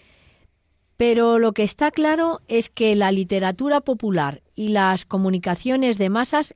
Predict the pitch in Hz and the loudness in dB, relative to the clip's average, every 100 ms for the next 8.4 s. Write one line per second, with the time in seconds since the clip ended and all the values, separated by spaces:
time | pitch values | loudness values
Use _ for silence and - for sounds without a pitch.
0 | - 202 196 190 190 254 277 302 294 - | -12 -4 0 0 -2 -4 -2 -2 -2 -8
1 | _ 254 262 247 220 226 262 262 214 180 | _ -2 0 0 -2 -2 0 0 -2 -6
2 | 170 - 220 196 139 - _ _ 175 180 | -10 -2 0 0 -4 -12 _ _ -8 -6
3 | - 220 214 190 233 269 - 254 285 - | -2 0 2 2 2 0 0 -2 -2 -8
4 | _ _ _ _ _ - 196 208 202 202 | _ _ _ _ _ -8 -2 2 2 0
5 | 196 - 247 277 262 277 262 269 277 285 | -2 0 0 0 -2 -2 0 0 0 -2
6 | - 196 190 180 190 220 247 - _ - | -2 -4 0 0 0 0 0 -2 _ -2
7 | 254 277 240 262 277 - 196 180 240 269 | 0 0 0 -2 -2 -4 -2 0 0 0
8 | 247 254 254 | 0 -2 -4